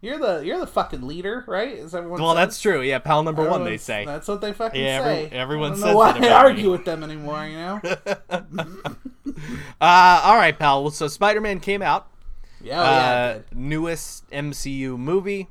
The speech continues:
Speaker 1: Oh, yeah.
Speaker 2: Uh, Spider-Man, obviously introduced in Civil War, now connected to the larger M C U.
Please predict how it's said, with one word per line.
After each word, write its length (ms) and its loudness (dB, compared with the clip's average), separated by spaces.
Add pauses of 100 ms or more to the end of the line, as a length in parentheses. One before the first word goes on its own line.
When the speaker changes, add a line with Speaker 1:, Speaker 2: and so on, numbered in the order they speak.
(440)
Speaker 1:
Oh, 180 -4
yeah. 240 -4
Speaker 2:
Uh, 220 -8
Spider-Man, 1040 -4
obviously 500 -4
introduced 440 -14
in 80 -16
Civil 260 -12
War, 420 -2
now 220 -4
connected 480 -10
to 60 -16
the 100 -14
larger 380 -10
M 160 -14
C 180 -16
U. 440 -8